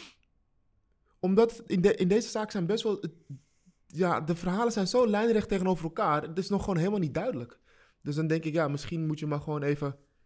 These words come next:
rust in de tent. En, eh, laten we die laatste wedstrijden gewoon uitspelen zonder,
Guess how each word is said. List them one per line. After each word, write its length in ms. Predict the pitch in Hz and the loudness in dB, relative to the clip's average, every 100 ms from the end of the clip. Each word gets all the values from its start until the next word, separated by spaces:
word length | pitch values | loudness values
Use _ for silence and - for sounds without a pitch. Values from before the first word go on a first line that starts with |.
| _ _ | _ _
rust 400 | _ 123 170 170 | _ 2 2 2
in 80 | 165 | -2
de 100 | 143 | -2
tent. 300 | 127 151 185 | 0 -2 -4
En, 340 | - 143 143 - | -8 -6 -6 -10
eh, 160 | - 120 | -10 -4
laten 280 | 143 151 | -2 -2
we 60 | 147 | -2
die 100 | 143 | 0
laatste 300 | 143 139 170 | 0 -2 -4
wedstrijden 360 | 160 160 160 160 | -4 -4 -6 -6
gewoon 160 | 156 | -6
uitspelen 400 | 156 - 165 156 | -6 -2 0 0
zonder, 500 | - 175 170 143 - | 0 0 2 0 -2